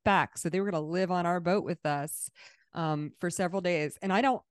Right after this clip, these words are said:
I don't remember, I mean, I was so junior and I was shy and I, I don't remember having a personal conversation with them, but I just remember looking at them with a lot of empathy. I think there were three guys on the boat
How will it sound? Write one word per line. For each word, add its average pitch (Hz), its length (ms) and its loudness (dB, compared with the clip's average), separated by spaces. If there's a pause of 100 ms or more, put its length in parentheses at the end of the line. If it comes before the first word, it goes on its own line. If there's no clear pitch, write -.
I 214 100 6
don't 262 160 4
remember, 220 320 4
I 214 40 2
mean, 214 160 -2
I 208 80 0
was 208 160 -2
so 226 140 -2
junior 165 460 0
and 147 100 -2
I 147 60 -2
was 139 120 -4
shy 165 380 4
and 160 160 2
I, 156 200 0 (140)
I 165 160 2 (160)
don't 202 220 4
remember 170 260 0
having 170 320 -4
a 160 60 -8
personal 170 340 -6
conversation 160 540 -6
with 190 100 -2
them, 214 280 0 (320)
but 240 80 2
I 247 40 4
just 269 240 0
remember 196 320 2
looking 170 300 -4
at 147 80 -8
them 156 140 -4
with 151 120 -8
a 156 40 -8
lot 139 180 -6
of 135 140 -6
empathy. 151 460 -4
I 147 40 0
think 190 160 -8
there 190 100 -4
were 147 80 -2
three 151 220 -4
guys 143 260 -2
on 151 120 -4
the 143 80 -4
boat 143 340 0